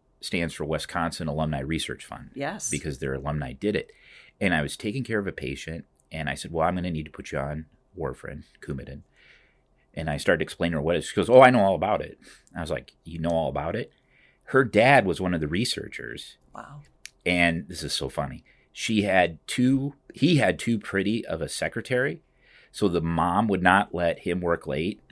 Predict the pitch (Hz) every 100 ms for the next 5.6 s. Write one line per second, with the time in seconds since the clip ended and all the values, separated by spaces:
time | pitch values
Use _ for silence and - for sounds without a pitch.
0 | - - 90 85 - - 107 101 101 98
1 | - _ _ - - 98 87 85 82 -
2 | 123 120 92 90 90 80 107 101 104 -
3 | - 92 82 73 87 78 - - 78 -
4 | - - 87 85 131 - - - 87 -
5 | 87 - 67 - 62